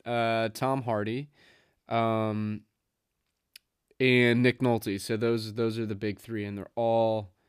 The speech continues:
excellent. Frank Grillo's also in it. I, I think it's actually pronounced Frank Grillo, though, I would think. Um, and he's really great as, uh, Joel Edgerton's, uh, coach and mentor throughout the film.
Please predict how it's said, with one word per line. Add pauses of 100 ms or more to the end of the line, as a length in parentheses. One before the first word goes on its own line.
(800)
excellent.
Frank
Grillo's
also
in
it.
I,
I
think
it's
actually
pronounced
Frank
Grillo,
though,
I
would
think. (560)
Um, (100)
and
he's
really
great
as, (100)
uh,
Joel
Edgerton's, (640)
uh, (180)
coach
and
mentor
throughout
the
film.